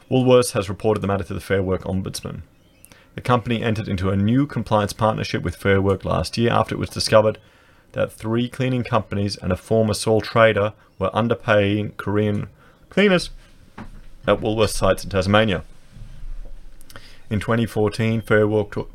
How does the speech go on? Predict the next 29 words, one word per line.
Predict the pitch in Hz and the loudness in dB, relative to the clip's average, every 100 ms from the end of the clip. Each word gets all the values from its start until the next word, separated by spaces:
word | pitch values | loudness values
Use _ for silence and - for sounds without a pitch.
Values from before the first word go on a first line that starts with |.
| - | 0
Fair | 123 123 | 2 4
Work | 110 104 - | 2 0 -4
took | 110 110 | -14 -6
legal | 127 123 113 | -4 -2 -2
action | 117 - | -2 -4
against | 104 104 - | -4 -4 -4
two | - | -4
subcontractors | 139 123 - 113 101 107 107 - | 0 0 0 -4 -2 -2 -4 -4
operating | 104 - 104 101 101 | -4 2 2 2 -2
at | 87 | -6
several | - 120 117 113 - | 0 0 0 -2 -4
Coles | - 104 - | -4 -4 0
sites | 120 123 - - - - - - - | 2 2 0 -12 -16 -20 -20 -20 -10
for | - | -4
underpaying | 107 104 - 101 98 - | 0 0 0 0 0 0
ten | 101 98 | 0 0
trolley | 107 101 | 2 0
collectors | - 101 92 104 - | 2 0 0 -4 -4
over | 85 90 | -4 -4
two | - 104 98 98 | -6 -4 -4 -6
hundred | - 92 90 90 - - - - | -6 -4 -4 -8 -12 -20 -20 -16
thousand | - - - 90 | -8 -6 -4 -2
dollars." | 95 104 104 - - - - - - - - - - - - | 0 0 -2 -6 -12 -20 -20 -20 -20 -20 -20 -20 -20 -16 0
Well, | 143 156 120 85 - | 6 6 6 2 -2
guys, | 104 98 90 76 | 0 2 0 -4
what | 87 101 101 | -2 -2 -2
is | - 95 85 | -4 -6 -4
your | 87 87 85 | -4 -4 -6
take | - 85 82 - | -4 -4 -4 -12